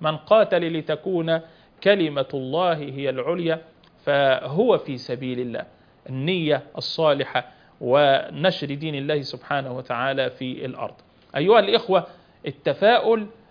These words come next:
شأن المؤمنين ال-، ال-، الصالحين ال-، الصادقين. الإنسان المتفائل، آه، يرى لكل مشكلة ألف حل.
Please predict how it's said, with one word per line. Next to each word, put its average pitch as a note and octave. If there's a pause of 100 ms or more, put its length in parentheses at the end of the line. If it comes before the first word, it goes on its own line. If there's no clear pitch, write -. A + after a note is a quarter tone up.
(140)
شأن F3+ (180)
المؤمنين D#3
ال-، C3 (500)
ال-، B2+
الصالحين F3+ (400)
ال-، C3
الصادقين. B2+ (340)
الإنسان D3+
المتفائل، G#3 (1120)
آه، C#3+
يرى B3 (680)
لكل D#3+
مشكلة B3+ (1000)
ألف A3
حل. B2